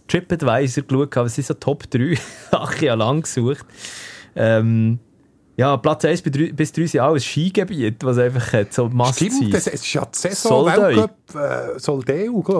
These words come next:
Speaker 2: oder?
Speaker 1: Soldau, sagt
Speaker 2: Äh, es
Speaker 1: man.
Speaker 2: ist, äh, ein Weltcup-Finale ist jetzt gewesen, dort
Speaker 1: Mhm.
Speaker 2: im letzten, schon, schon, März, April.
Speaker 1: Ja.
Speaker 2: Schon, schon ein Zeitchen her.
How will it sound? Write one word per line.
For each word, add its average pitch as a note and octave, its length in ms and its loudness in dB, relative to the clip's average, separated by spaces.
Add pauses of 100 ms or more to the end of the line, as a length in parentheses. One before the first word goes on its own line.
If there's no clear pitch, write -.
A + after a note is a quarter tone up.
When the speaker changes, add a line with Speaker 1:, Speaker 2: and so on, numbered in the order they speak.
Speaker 2:
oder? C#3+ 40 4
Speaker 1:
Soldau, D#3 600 4
sagt - 240 2
Speaker 2:
Äh, - 80 2
es - 60 0
Speaker 1:
man. D3 100 0
Speaker 2:
ist, F3+ 160 -2
äh, A#2+ 340 -2
ein A#2 120 -8
Weltcup-Finale G#3 800 -2
ist - 100 -8
jetzt G3+ 180 -8
gewesen, A3+ 580 -6 (180)
dort F3+ 340 0
Speaker 1:
Mhm. F3+ 40 -2
Speaker 2:
im E3+ 180 -2
letzten, F3+ 1040 -2 (240)
schon, C#3 140 -4
schon, E3+ 160 -6 (240)
März, D3+ 280 -8
April. E3+ 360 -6 (360)
Speaker 1:
Ja. A2 260 0
Speaker 2:
Schon, A#2+ 460 -6
schon C3 140 -4
ein B2+ 40 -2
Zeitchen D3 480 -4
her. C#3+ 300 -2